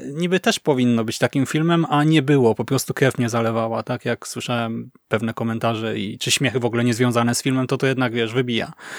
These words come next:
Do tego też mam wrażenie, że ludzie chyba się odzwyczaili od chodzenia do kina z innymi ludźmi i tak trochę też kultura jeszcze bardziej spadła w pewnym sensie. No ale to może tylko moje złe doświadczenia.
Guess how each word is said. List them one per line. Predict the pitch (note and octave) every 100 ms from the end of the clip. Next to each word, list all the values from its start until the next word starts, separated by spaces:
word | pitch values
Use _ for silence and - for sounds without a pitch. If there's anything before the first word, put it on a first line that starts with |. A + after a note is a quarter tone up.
| - - - - - -
Do | C3+ C3+
tego | D3+ C#3+
też | C3+
mam | D3 C3
wrażenie, | B2+ C3+
że | C3
ludzie | C3 B2
chyba | C#3+ C3
się | - B2+
odzwyczaili | B2 A#2+ B2 - C3 C3+ A#2+
od | G#2+ -
chodzenia | A#2 A#2+ A#2+ A#2
do |
kina | A#2+ B2+ A#2+
z | B2
innymi | B2+ B2+ B2+
ludźmi | B2+ C3+ B2+ C3+ C3 A2+
i | B2 A#2+ A#2 A#2+ - _ - B2
tak | - A#2
trochę | - B2 C3
też | - B2+ -
kultura | - B2 B2+ A#2+
jeszcze | A#2 - A2+
bardziej | A#2+ A2
spadła | - A#2 B2 B2
w |
pewnym | - A#2+ A#2+
sensie. | - B2 -
No | F3
ale | G3+ F3
to | D3+
może | C#3 B2+
tylko | B2+ A#2+
moje | A#2+ A#2 A2
złe | A#2+
doświadczenia. | A#2+ - A#2+ C3+ B2